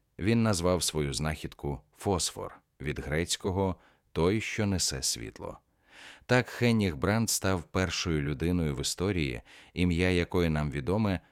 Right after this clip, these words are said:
хто свідомо відкрив новий хімічний елемент. Елемент, який не був відомий з античності, як залізо, мідь чи золото.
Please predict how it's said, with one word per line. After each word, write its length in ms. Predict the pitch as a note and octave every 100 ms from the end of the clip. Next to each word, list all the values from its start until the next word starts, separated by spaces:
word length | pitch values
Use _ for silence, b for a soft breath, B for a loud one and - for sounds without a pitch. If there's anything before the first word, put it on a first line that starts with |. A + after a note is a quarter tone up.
| b
хто 300 | - - F#2
свідомо 680 | - C#2+ C#2 E2 A#2+ A2+ A2
відкрив 480 | C#2 D2+ - F#2 G2+
новий 360 | F2 D#2 E2 D#2+
хімічний 680 | - E2 D#2 D2 - D2 B1+
елемент. 540 | C2 A#1 C2+ - - B B B B B
Елемент, 800 | D#2+ D#2 C#2+ C2+ F2+ A2+ A#2 - _ _
який 420 | C#2 C#2+ - E2+
не 160 | E2+ E2+
був 300 | D2 G#2+ D2+
відомий 480 | D2+ C2+ D#2+ E2 C#2+
з 80 |
античності, 960 | E2+ F2+ - F2+ - - A1+ - A1 G1+ - _
як 260 | C#2 C2 B1
залізо, 720 | B1 B1 B1 F#2 G2 G2 F#2
мідь 480 | D2 C#2+ D#2 D2+ - _ _
чи 180 | - C#2+
золото. 580 | B1 - F2+ - F2